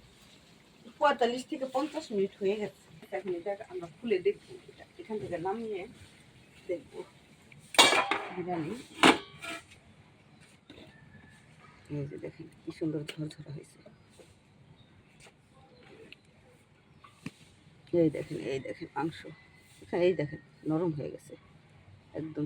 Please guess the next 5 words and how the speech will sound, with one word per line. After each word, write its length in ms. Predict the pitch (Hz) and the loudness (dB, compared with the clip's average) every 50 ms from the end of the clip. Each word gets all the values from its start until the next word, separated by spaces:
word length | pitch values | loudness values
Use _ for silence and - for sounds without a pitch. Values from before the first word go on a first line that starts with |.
| - - | -2 -2
ছুটে 200 | - 170 - 202 165 156 | -4 0 2 2 2 2
আসছে, 240 | - - - - - - - - - - - - - - - - - - - - - - - - - - - - - - - - - - | 0 -6 -14 -16 -16 -16 -20 -20 -20 -20 -20 -20 -20 -20 -20 -20 -20 -20 -20 -20 -20 -20 -20 -20 -20 -20 -20 -20 -20 -20 -20 -20 -16 -14
এই 60 | 120 - - | -14 -14 -12
দেখেন 300 | - 156 - - - - 143 151 - - - - - - - - - - - - - - - - - - - - - - - - - - - - - - - - - - - - - - - - - - - - - - - - - - - - - - - - - - - - - - - - - - - - - - - - - - - - - - - - - - - - - - - - - - - - - | -14 -14 -14 -14 -18 -20 -20 -20 -20 -20 -20 -20 -20 -20 -20 -20 -20 -20 -20 -20 -20 -20 -20 -20 -20 -20 -20 -20 -20 -20 -20 -20 -20 -20 -20 -20 -20 -20 -20 -20 -20 -20 -20 -20 -20 -20 -20 -20 -20 -20 -20 -20 -20 -18 -14 -14 -14 -14 -14 -18 -20 -20 -20 -20 -20 -20 -20 -20 -20 -20 -20 -20 -20 -20 -20 -20 -20 -20 -20 -20 -18 -16 -14 -14 -12 -12 -12 -14 -14 -16 -16 -18 -18 -20 -20 -20 -20 -18 -16 -14 -14
ছুটে 220 | - - - - | -14 -12 -12 -10